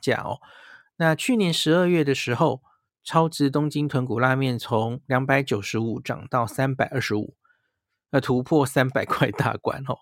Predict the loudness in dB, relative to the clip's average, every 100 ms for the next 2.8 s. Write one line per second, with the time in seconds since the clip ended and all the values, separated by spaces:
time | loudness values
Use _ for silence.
0 | -8 -2 -2 0 -2 -2 0 0 0 0
1 | 2 2 0 -8 -10 -10 -20 -20 _ _
2 | _ _ _ _ _ 2 2 0